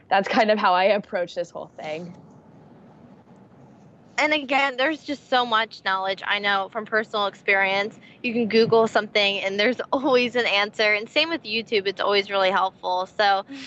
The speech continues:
Speaker 2: I can definitely see how there would be a lot of information out there. And I'll have to pass that along to my friend who <laughs> wants to start a Teen Wolf
Speaker 1: Mm-hmm.
Speaker 2: fan page,
Speaker 3: Mm-hmm.
Speaker 2: um, website. I'll have to definitely let her know that it doesn't seem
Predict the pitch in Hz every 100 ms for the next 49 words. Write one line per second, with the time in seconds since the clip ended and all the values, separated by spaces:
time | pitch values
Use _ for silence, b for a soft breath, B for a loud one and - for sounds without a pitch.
0 | B - 240 247 233 226 233 233 - 226
1 | 208 214 202 190 190 185 180 - - 214
2 | 220 214 226 208 202 196 180 190 202 190
3 | 190 196 180 180 180 185 185 202 233 269
4 | 320 330 - 311 302 294 285 262 247 240
5 | 208 208 B B B 294 269 269 262 247
6 | 302 294 285 254 - 262 - 233 226 226
7 | 240 226 214 208 208 226 226 233 214 196
8 | 196 311 311 359 277 - 208 196 190 196
9 | 226 214 - 202 208 240 240 233 247 240
10 | 240 202 220 208 202 202 196 196 - 302
11 | 339 349 349 320 - 277 254